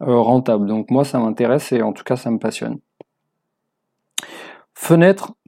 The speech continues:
toit, euh, pour les déperditions, ça, c'est la catégorie une, donc c'est les gros cailloux.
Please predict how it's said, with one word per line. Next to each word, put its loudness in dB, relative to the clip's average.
toit, 4
euh, 2
pour 4
les 4
déperditions, 2
ça, 2
c'est 0
la 4
catégorie 4
une, 4
donc 0
c'est -2
les 2
gros 6
cailloux. 0